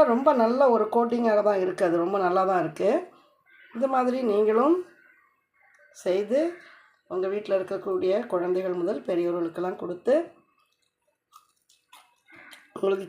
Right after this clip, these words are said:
கேக்குதோ நான் சாப்பிடும்போது எவ்வளோ கிறிஸ்பியாக இருக்கு, சத்தம் பார்த்தீங்க இல்லையா, சவுண்டு பார்த்தீங்களா? பார்த்தீங்களா? மொறு மொறுன்னு இருக்கு.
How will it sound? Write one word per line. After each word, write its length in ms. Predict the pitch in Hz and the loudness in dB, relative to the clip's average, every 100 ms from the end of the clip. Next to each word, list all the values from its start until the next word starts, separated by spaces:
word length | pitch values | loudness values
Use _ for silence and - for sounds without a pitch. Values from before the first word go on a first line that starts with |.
| 220 | 2
கேக்குதோ 360 | 226 233 214 214 | 2 2 2 2
நான் 160 | 208 208 | 0 2
சாப்பிடும்போது 560 | 202 196 214 202 190 214 220 - - - - _ 196 | 2 2 -2 -2 0 0 0 -4 -20 -20 -20 _ 2
எவ்வளோ 180 | 208 214 | 2 2
கிறிஸ்பியாக 400 | 208 202 - 233 | -2 -4 2 2
இருக்கு, 240 | 208 214 214 | 4 2 0
சத்தம் 280 | - 240 | 0 2
பார்த்தீங்க 300 | 214 190 185 185 | 2 2 0 2
இல்லையா, 200 | 190 220 226 | 4 2 4
சவுண்டு 260 | 208 226 202 | 4 4 0
பார்த்தீங்களா? 380 | 185 185 190 208 311 320 - _ _ _ _ _ _ - _ _ _ _ - - _ _ _ _ _ _ - - | 0 0 2 4 4 0 -8 _ _ _ _ _ _ -20 _ _ _ _ -20 -20 _ _ _ _ _ _ -10 -8
பார்த்தீங்களா? 360 | 185 190 202 254 | -2 2 4 4
மொறு 160 | 214 247 277 | 4 4 4
மொறுன்னு 300 | 240 240 226 | 2 2 0
இருக்கு. 180 | 160 | -2